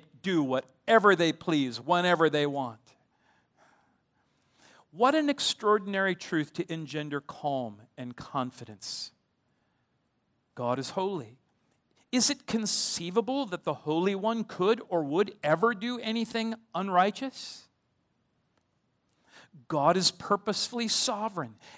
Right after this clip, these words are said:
Everything, absolutely everything, including presidents and pandemics and economies,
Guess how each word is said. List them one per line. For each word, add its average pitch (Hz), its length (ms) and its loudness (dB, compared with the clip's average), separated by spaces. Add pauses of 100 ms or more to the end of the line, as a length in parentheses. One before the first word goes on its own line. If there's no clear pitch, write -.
(180)
Everything, 214 560 2
absolutely 254 880 2
everything, 160 400 0
including 220 520 0
presidents 220 920 2
and 185 200 -4
pandemics 190 960 0 (240)
and 160 160 0
economies, 196 960 4